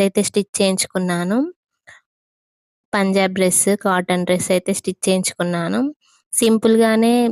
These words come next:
తీసుకున్నాను. ఇది ఇంట్లోనే ఉండే, ఇదైతే స్టిచ్ చేయించుకున్నాను. ఇది వచ్చేసి మా పిల్లల బట్టలు, ఒకటి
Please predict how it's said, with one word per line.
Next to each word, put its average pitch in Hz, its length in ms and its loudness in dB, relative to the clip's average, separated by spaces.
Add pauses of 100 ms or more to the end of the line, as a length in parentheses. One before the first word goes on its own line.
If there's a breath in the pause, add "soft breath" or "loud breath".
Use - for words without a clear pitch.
(560)
తీసుకున్నాను. 202 680 0 (140)
ఇది 202 260 2 (160)
ఇంట్లోనే 214 480 2
ఉండే, 202 260 2 (100)
ఇదైతే 196 360 0
స్టిచ్ - 320 -10
చేయించుకున్నాను. 185 760 -2 (760 soft breath)
ఇది 226 140 2
వచ్చేసి 214 520 2 (140)
మా 202 180 2 (120)
పిల్లల 185 340 2
బట్టలు, 180 480 0 (540)
ఒకటి 190 360 0